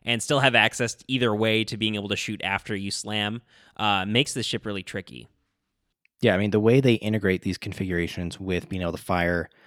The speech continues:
Speaker 2: you know, either the missiles or torpedoes or the cannons, um, in sync with using the slam action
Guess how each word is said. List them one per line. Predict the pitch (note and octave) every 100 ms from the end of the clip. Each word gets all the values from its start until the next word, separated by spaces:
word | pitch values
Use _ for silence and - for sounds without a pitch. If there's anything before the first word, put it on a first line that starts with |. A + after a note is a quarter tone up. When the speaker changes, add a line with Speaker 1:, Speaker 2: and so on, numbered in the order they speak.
| _ -
Speaker 2:
you | G2
know, | F#2
either | F#2
the | E2+
missiles | F2 F2 F#2 E2+
or |
torpedoes | - F2 C#3 C3 B2+ B2 -
or | - A2 G#2+
the | G2+
cannons, | - F#2+ F#2 F2+ F2 - - -
um, | F2 D2+ D#2 - _ _ _ _ _ _ _ _
in | A#2+ A2+ G2+
sync | - G#2+ F#2+
with | F2+ F#2+ F2+ G2+
using | F#2+ F#2+
the | E2+
slam | - C#3+ E3+
action | A#2+ F#2 - F#2 F2+